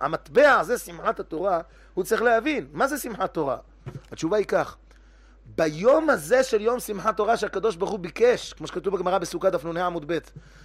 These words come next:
וגם בזוהר הקדוש פרשת פנחס דף רנ"ו, שהקדוש ברוך הוא ביקש מאיתנו שאנחנו נעשה בשבילו שמחה, אז התורה מחזרת אחר אכסניה שלה, כמו שכתוב בקידושין דף ס"ו עמוד א'. זאת אומרת, שמחת תורה, התורה עצמה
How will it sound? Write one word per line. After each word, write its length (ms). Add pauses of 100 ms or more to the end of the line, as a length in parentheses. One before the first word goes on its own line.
(180)
וגם 320
בזוהר 260
הקדוש 320
פרשת 340
פנחס 260
דף 140
רנ"ו, 360 (640)
שהקדוש 560
ברוך 180
הוא 80
ביקש 640
מאיתנו 720
שאנחנו 400
נעשה 400
בשבילו 380
שמחה, 460 (640)
אז 220
התורה 1080 (280)
מחזרת 1040
אחר 320
אכסניה 460
שלה, 220
כמו 160
שכתוב 260
בקידושין 340
דף 100
ס"ו 300
עמוד 280
א'. 160 (640)
זאת 200
אומרת, 340
שמחת 580
תורה, 380
התורה 720
עצמה 560